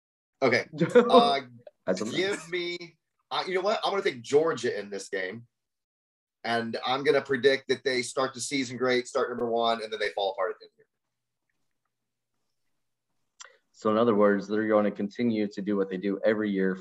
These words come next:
Speaker 2: fall apart, maybe reach the S E C championship game and lose, thinking they have a national championship title hopes.
Speaker 1: That's exactly what
Speaker 2: Um, you know what? I, I think, I think, uh, Georgia returns a lot more. I think we have a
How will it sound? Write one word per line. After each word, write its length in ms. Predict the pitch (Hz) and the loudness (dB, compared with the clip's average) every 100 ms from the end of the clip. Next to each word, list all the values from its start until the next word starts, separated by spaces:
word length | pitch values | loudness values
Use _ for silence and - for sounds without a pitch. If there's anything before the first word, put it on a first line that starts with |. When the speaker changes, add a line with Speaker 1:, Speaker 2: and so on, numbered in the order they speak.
| - | -2
Speaker 2:
fall 160 | 110 | -2
apart, 520 | 104 - 98 95 92 - - | -2 0 2 2 0 -8 -4
maybe 300 | 107 110 107 | -2 0 -2
reach 400 | 95 143 - - | 0 0 -2 2
the 100 | 113 | 4
S 160 | 110 | 4
E 60 | 117 | 0
C 160 | 117 101 | -6 -6
championship 580 | - 139 113 107 104 | -4 -2 -2 -2 -4
game 260 | - 104 101 | 0 2 2
and 340 | 95 92 92 | 0 -2 -4
lose, 800 | 98 120 131 107 98 95 92 - - - _ _ - | -2 2 2 2 0 -2 -6 -10 -18 -20 _ _ -4
thinking 220 | 120 113 | 0 4
they 120 | 104 | 4
have 180 | 101 98 | 4 2
a 60 | 92 | 2
national 540 | 92 92 92 90 87 | -2 -4 -4 -4 -6
championship 520 | - 92 87 85 87 - - _ - | -6 -6 -6 -8 -8 -8 -14 _ -4
title 200 | 80 71 | -4 -4
hopes. 340 | 69 - - - | -6 -8 -8 0
Speaker 1:
That's 180 | 117 | 0
exactly 300 | - 117 131 | 2 6 10
what 80 | 139 | 10
Speaker 2:
Um, 400 | 139 127 120 113 113 - _ _ _ _ _ _ _ _ _ _ _ _ _ _ - | 10 10 8 4 0 -8 _ _ _ _ _ _ _ _ _ _ _ _ _ _ 2
you 80 | |
know 100 | 156 | 6
what? 180 | 156 156 | 8 8
I, 260 | 139 147 135 | 6 4 2
I 40 | |
think, 360 | 135 160 160 - | 2 2 0 0
I 120 | 120 127 | 0 0
think, 280 | 156 147 | 0 0
uh, 360 | 139 123 113 107 | 4 6 6 2
Georgia 340 | 104 127 123 | 0 -2 0
returns 400 | 120 110 127 123 | -2 -4 -4 -4
a 40 | 107 | -2
lot 280 | 101 110 107 | 0 0 0
more. 300 | 107 117 120 | 0 2 2
I 60 | |
think 160 | 101 110 | -2 -4
we 60 | 110 | -2
have 180 | 107 101 | 0 2
a 160 | 92 | 0